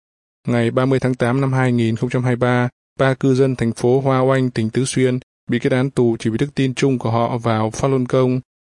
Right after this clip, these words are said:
một môn tu luyện cả tâm và thân bị Đảng Cộng sản Trung Quốc bức hại từ tháng bảy năm một chín chín chín. Bà Bành Thanh Linh, bà Hướng Thiên Tú và ông Đường Hiệp Văn bị bắt giữ vào ngày hai mươi ba tháng mười một năm hai nghìn không trăm hai mươi hai.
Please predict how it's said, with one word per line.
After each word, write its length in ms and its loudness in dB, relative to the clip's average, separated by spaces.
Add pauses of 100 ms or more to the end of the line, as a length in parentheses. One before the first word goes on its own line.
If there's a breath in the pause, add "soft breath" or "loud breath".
một 100 0
môn 160 0
tu 140 0
luyện 260 2
cả 320 -4
tâm 200 0
và 100 0
thân 440 -2
bị 100 -2
Đảng 180 -2
Cộng 160 -2
sản 240 -2
Trung 140 -4
Quốc 280 0
bức 160 -2
hại 320 -2
từ 80 -2
tháng 260 -4
bảy 280 -2
năm 160 -2
một 140 -2
chín 140 -2
chín 120 -4
chín. 340 -2 (500)
Bà 120 0
Bành 280 0
Thanh 220 0
Linh, 320 0 (140)
bà 120 0
Hướng 260 2
Thiên 220 -2
Tú 320 0
và 180 -2
ông 280 0
Đường 180 2
Hiệp 200 -2
Văn 280 0 (300)
bị 60 0
bắt 180 0
giữ 240 -2
vào 120 0
ngày 340 0
hai 140 -2
mươi 120 0
ba 220 0
tháng 180 -2
mười 100 0
một 280 0
năm 120 -2
hai 240 0
nghìn 260 0
không 160 -4
trăm 140 -2
hai 80 0
mươi 60 0
hai. 320 0